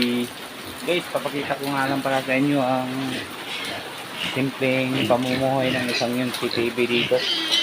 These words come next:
Dito lang sa probinsya namin. Ito, pag walang pasok,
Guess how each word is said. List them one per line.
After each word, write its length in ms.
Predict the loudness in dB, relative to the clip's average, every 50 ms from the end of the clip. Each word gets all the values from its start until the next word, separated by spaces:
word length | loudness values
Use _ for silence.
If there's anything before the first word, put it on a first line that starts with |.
| 2 0 0
Dito 240 | 0 -2 2 2 2
lang 160 | 2 4 2
sa 320 | 2 4 4 6 4 4 4
probinsya 480 | 2 4 4 6 6 6 4 2 2
namin. 320 | 0 0 0 0 0 0 0 0 -2 -2 -2 -2 -4 -4 -6 -8 -8 -8 -8 -8 -6 -2 0 2 2 2 0 -4 -8 -10 -10 -10 -10 -8 -6 -4 -4 -4 -4 -4 -2 0
Ito, 400 | 0 2 6 6 8 6 6 4 0 -6 -10 -8 -4 0 2 4 4
pag 400 | 6 6 6 6 6 6 4 2 2 2
walang 320 | 0 2 2 2 2 4
pasok, 320 | 4 4 4 6 4 2